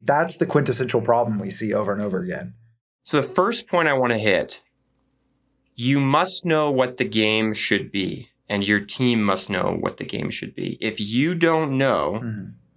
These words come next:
Speaker 2: we're telling you to go and ask, and if nobody knows, you need to work with people to figure that out.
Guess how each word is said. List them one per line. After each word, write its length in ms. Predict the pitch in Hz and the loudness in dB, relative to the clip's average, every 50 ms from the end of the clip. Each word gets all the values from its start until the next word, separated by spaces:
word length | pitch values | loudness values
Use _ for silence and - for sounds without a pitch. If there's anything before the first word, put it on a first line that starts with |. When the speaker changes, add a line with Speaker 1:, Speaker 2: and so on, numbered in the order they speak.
| _ - | _ -2
Speaker 2:
we're 140 | 107 117 117 | 0 0 2
telling 400 | 120 - 131 123 127 131 135 135 | 2 2 0 2 2 2 2 2
you 160 | 139 143 139 | 0 0 0
to 80 | 135 | 0
go 320 | - 95 - 104 101 104 117 | -2 0 2 2 4 4 4
and 80 | 117 107 | 2 2
ask, 480 | 90 90 92 92 98 - - - - _ _ _ _ _ _ _ - | 2 2 2 0 -2 -4 -10 -14 -20 _ _ _ _ _ _ _ -4
and 140 | 110 107 | 0 0
if 140 | 107 104 - | 0 0 0
nobody 460 | 107 113 123 143 151 139 131 113 107 | 2 2 2 2 4 2 2 2 2
knows, 500 | 101 101 95 90 90 90 92 90 90 - - _ _ _ _ _ _ _ _ _ | 2 2 2 2 2 0 0 -2 -6 -8 -12 _ _ _ _ _ _ _ _ _
you 140 | - - 113 | -4 -2 0
need 200 | 113 117 113 107 - | 0 0 0 -2 -2
to 80 | 113 | 0
work 220 | 98 107 110 110 - | 0 2 0 0 0
with 140 | 101 98 | -4 -4
people 280 | - 107 101 101 107 101 | -2 -4 -4 -2 -4 -4
to 120 | - 76 | -4 -4
figure 420 | - - - 101 95 90 92 95 90 | -6 -4 -2 -2 -2 0 0 0 0
that 240 | 87 85 82 80 - | 0 0 0 0 -2
out. 220 | - - - - | -4 -6 -6 -10